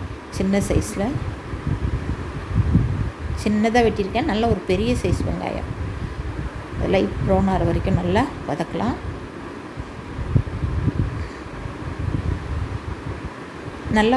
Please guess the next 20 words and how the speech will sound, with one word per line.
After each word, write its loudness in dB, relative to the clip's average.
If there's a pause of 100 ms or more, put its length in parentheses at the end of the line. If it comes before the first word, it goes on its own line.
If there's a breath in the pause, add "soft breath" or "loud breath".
(100)
வதக்கணும். 0
அப்போ 2
தான், 4
இல்லைன்னா 4
இனிக்கிற 4
மாதிரி 2
இருக்கும் 0
குழம்பு. 2 (500 loud breath)
மூணு 10 (140)
தக்காளி, 2 (420)
கருவேப்பிலை, 4 (1000)
மூணு 4 (100)
தக்காளியும் 4
சின்னதா 4
வெட்டி 2 (260)
கருவேப்பிலையும் 4
எடுத்து 0
வச்சுருக்கேன். 0
அதையும் 2
போட்டு 2